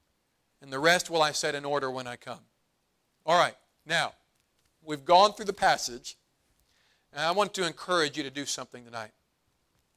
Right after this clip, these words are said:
I'm not gonna dismiss anybody from the crowd. I, I've,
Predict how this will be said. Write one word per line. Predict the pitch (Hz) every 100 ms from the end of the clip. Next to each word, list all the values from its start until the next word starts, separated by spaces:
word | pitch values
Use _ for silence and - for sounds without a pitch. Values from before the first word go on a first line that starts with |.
| _ _ _ _ _ _ _ _ _ _ _ - _ _ _
I'm | 196
not | 220 240
gonna | 220
dismiss | 202 196 190 202 196
anybody | 175 160 147 147
from | 135 143 131
the |
crowd. | - 135 127 113 127
I, | 131
I've, | 143